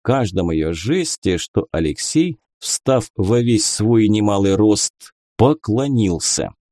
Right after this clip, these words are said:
Маленькая девочка с достоинством поклонилась в ответ и также неторопливо вернулась на своё место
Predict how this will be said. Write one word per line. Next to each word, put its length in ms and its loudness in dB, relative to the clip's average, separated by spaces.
Маленькая 680 0
девочка 680 -2
с 80 -4
достоинством 1040 0
поклонилась 680 0
в 140 0
ответ 440 -4
и 60 4
также 560 -2
неторопливо 880 0
вернулась 680 0
на 140 -2
своё 380 -4
место 640 -4